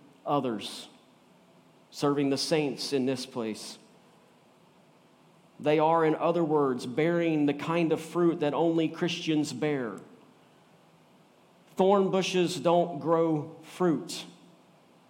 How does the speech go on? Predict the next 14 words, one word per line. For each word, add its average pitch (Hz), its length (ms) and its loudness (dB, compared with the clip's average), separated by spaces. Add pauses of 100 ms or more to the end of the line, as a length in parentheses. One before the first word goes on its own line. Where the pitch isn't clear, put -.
(640)
and 131 120 -2
false 180 440 2
converts 170 760 0
don't 175 400 0 (360)
persist - 840 -2
in 143 180 -2
costly, 156 1080 -2 (360)
self-denying 175 1160 2
love 170 360 4
of 151 340 -2
God 160 500 2 (220)
expressed - 960 -4 (580)
in 156 280 2
love 160 400 2